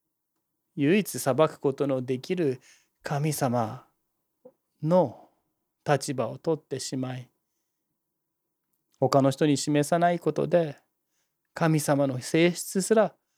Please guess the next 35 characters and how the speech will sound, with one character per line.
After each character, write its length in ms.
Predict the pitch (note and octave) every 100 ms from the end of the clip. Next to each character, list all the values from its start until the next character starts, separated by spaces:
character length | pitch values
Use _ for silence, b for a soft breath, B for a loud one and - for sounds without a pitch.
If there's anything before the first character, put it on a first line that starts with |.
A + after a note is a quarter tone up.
| _ _
汚 260 | C#3 B2 A2+
し 80 | -
て 100 | A2+
し 180 | -
ま 160 | A2+ A2+
い 60 | G#2
ま 200 | G#2+ C3
す。 320 | - - - _ _ _ _ _ _ _ _ _ _ _ _
こ 140 | B2+
の 200 | B2+ B2+
よ 200 | C#3 D3+
う 60 | C#3+
な 240 | C3 - - _
人 220 | - B2+
た 160 | B2 A#2+
ち 120 | -
と 160 | B2 G#2
い 180 | A2
う 160 | D3 E3+
の 180 | D3+ B2
は、 320 | D3 C#3+ A#2+ _ _ _ _ _ _ _ _ _ _
頑 320 | - B2 A#2+
く 140 | A#2 A#2+
な 140 | B2
な 120 | A#2+
心、 420 | A#2 A#2 - C3 B2
悔 280 | D3 D3
い 160 | D3+ D#3+
改 160 | - F#3+
め 160 | F#3+
な 140 | F3+ D3+
い 80 |
心 500 | C3+ C#3+ - D#3 E3+
か 200 | E3 D3
ら、 260 | D3 F3 B2+